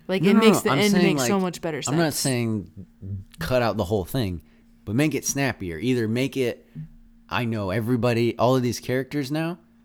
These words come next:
Speaker 2: Like, I know at least, like, their core character traits, like, even three things about 'em. The, the stem cell reacher-, researcher, atheist who's snarky. That's three things. If I get that for every character, perfect.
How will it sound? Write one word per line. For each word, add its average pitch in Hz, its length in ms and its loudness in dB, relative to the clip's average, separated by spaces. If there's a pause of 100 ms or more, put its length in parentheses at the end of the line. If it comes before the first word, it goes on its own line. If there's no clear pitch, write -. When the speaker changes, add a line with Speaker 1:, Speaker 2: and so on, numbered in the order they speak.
(120)
Speaker 2:
Like, 92 180 -8
I 92 80 -4
know 101 200 -4
at 87 100 -6
least, 98 320 -6
like, 90 160 -4
their 87 260 -4
core 101 680 -2 (420)
character 104 800 -2
traits, - 560 -6 (320)
like, 87 200 -10
even 95 240 -4
three 123 240 -2
things 110 260 -4
about 82 220 -4
'em. 73 60 -12 (960)
The, 85 520 -6
the 82 80 -10
stem 113 260 -4
cell 107 160 -4
reacher-, 98 480 -4 (280)
researcher, 92 600 -8
atheist 90 520 -6
who's - 180 -8
snarky. 82 460 -10
That's - 140 -14
three 101 200 -6
things. 76 340 -10 (220)
If 85 100 -14
I 95 80 0
get 101 260 -4
that 113 200 -2
for 92 160 -6
every 117 240 0
character, 120 560 -2 (460)
perfect. - 500 -4